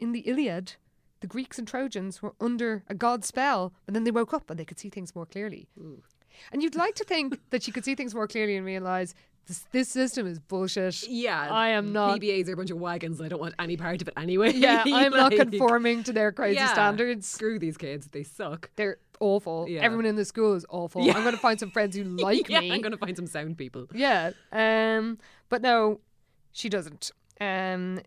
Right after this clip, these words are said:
Speaker 1: she is basically putting herself through not very healthy exercise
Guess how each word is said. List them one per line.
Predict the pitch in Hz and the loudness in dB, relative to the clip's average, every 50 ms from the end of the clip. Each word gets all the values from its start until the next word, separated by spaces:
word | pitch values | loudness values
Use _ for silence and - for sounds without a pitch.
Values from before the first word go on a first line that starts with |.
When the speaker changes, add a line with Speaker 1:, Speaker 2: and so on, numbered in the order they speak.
| _ - | _ -10
Speaker 1:
she | 190 - - 185 180 180 180 175 175 175 175 170 - _ _ _ _ _ _ - | -8 -6 -6 -4 -4 -4 -4 -4 -6 -6 -8 -8 -12 _ _ _ _ _ _ -2
is | 208 196 180 185 180 - _ _ _ _ - - - - - | 0 0 0 -2 -4 -8 _ _ _ _ -20 -20 -20 -6 0
basically | 240 269 302 330 - - - - - 170 165 156 151 156 - _ _ _ _ _ _ _ _ _ _ _ _ _ _ _ _ _ _ _ - | 2 2 2 0 -2 -6 -8 -10 -10 -10 -10 -10 -12 -14 -16 _ _ _ _ _ _ _ _ _ _ _ _ _ _ _ _ _ _ _ 0
putting | 262 311 330 | 0 2 2
herself | 302 - 254 214 202 - | 0 -2 -2 -2 -2 -2
through | - 208 185 180 175 170 - _ _ _ _ _ _ _ _ _ _ _ _ _ - - - | -4 -4 -4 -4 -4 -6 -10 _ _ _ _ _ _ _ _ _ _ _ _ _ -20 -20 -18
not | 170 196 214 262 311 320 - | -16 -4 2 2 2 2 2
very | 294 254 240 | 0 -2 0
healthy | 233 220 214 208 208 180 - 196 | 0 0 -2 -2 -4 -8 -8 -8
exercise | 196 - 202 180 - 185 175 170 170 | -10 -10 -10 -10 -8 -6 -6 -6 -8